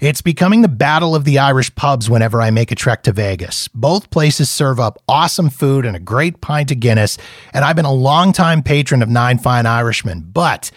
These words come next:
I'm really starting to enjoy hitting up Rira whenever I'm in town. Go to either of these establishments. My recommendations,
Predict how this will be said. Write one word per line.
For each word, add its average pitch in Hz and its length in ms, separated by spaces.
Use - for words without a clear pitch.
I'm 113 380
really 165 320
starting 139 440
to 131 140
enjoy 123 360
hitting 123 240
up 113 140
Rira 113 440
whenever 104 300
I'm 101 180
in 98 80
town. 95 420
Go 165 200
to 156 40
either 175 360
of 175 40
these 170 200
establishments. 170 800
My 143 200
recommendations, 170 960